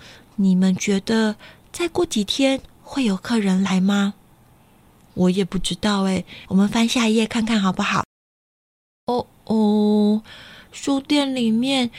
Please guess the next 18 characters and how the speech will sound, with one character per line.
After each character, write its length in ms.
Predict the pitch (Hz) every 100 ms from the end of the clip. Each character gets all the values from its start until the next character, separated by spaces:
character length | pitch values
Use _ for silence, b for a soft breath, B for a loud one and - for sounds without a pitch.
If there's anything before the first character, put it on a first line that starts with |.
| B B
有 260 | - 233 214
像 320 | 240 247 240
之 180 | 233 247
前 300 | - 233 214
一 180 | 220 214
样 200 | 247 233
很 400 | 233 247 220 185
多 320 | 196 220 220
人 260 | 214 196 175
吗？ 600 | 190 202 190 196 202 208 - - _ _ _ _ _ _ _ -
真 380 | 214 175 175
的 220 | 175 190 180
没 560 | 180 190 151 160 165
有。 480 | 190 220 190 165 - b b b b -
那 120 | 320
你 180 | 320 269
们 200 | 254 247
看， 440 | 247 269 285 233